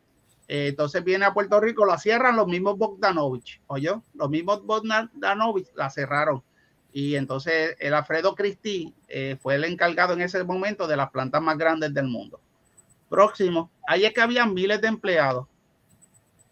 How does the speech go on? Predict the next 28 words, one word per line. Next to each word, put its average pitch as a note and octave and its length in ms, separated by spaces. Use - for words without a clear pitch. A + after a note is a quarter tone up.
Y F3 140
entonces, A3 640
pues, F3 400
después E3+ 320
que A3 80
hablo, B3 280
ve, B3+ 120
de G#3 140
todo G3 240
eso A3+ 240
lindo, A3+ 500
entonces E3 340
empiezo G#3+ 280
a G#3+ 40
decir A3 240
cuando F3 320
se D#3+ 100
van F#3+ 220
saliendo, D3+ 580
que D3+ 80
entonces E3 320
ahí G3+ 140
es F#3+ 100
que G3 120
viene G3+ 260
lo E3+ 140
del C3+ 180
ciclo. E3+ 500